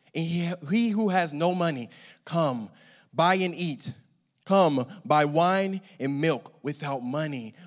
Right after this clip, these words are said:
without price." Don't you see the beauty of this? We owe nothing, but we owe our lives to him.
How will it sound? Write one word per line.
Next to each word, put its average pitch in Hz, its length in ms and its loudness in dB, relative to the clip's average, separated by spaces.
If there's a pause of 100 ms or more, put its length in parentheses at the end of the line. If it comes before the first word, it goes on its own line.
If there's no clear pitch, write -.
without 135 460 -2
price." 147 460 -6 (200)
Don't 185 240 -2
you 202 80 -2
see 202 320 0
the 165 140 2
beauty 190 520 -2
of 156 180 -4
this? 139 300 0 (180)
We 269 400 4
owe 254 260 8
nothing, 214 680 0 (1500)
but 135 120 -4
we 156 140 -4
owe 139 200 -6
our 120 160 -6
lives 110 460 -10
to 113 80 -14
him. 107 340 -12